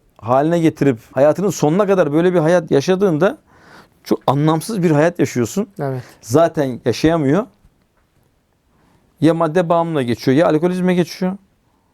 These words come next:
Speaker 1: Ee, veya bu sefer şimdi şeyde son, e,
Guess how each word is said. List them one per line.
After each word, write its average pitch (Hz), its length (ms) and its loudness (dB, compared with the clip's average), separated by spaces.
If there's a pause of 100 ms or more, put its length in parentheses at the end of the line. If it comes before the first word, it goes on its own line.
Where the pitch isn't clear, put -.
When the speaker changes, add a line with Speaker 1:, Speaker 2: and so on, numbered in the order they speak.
(720)
Speaker 1:
Ee, 110 280 -4
veya 190 420 2 (840)
bu 143 60 -6
sefer 165 340 0
şimdi 151 540 0 (120)
şeyde 131 380 0 (540)
son, 123 400 -4 (840)
e, 107 240 -8